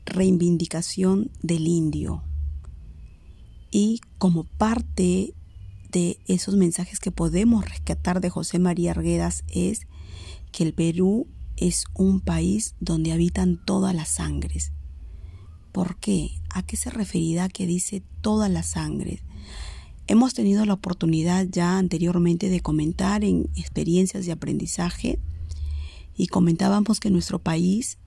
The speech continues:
el Perú, es un país pluricultural o también denominado multicultural.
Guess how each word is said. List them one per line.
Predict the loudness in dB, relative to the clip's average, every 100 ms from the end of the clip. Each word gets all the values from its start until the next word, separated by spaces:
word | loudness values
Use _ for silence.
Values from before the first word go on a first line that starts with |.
| -12
el | -8 -4
Perú, | 0 2 2 0
es | -2 0
un | 0
país | 2 2 0 -2 -8 -16 -16 -16 -16 -18 -16 2
pluricultural | 4 4 2 0 0 -2 -2 -4 -10
o | 0 2 2 0
también | 4 4 4
denominado | 4 4 4 2 4
multicultural. | 4 6 4 2 -2 -2 -2 -2 -4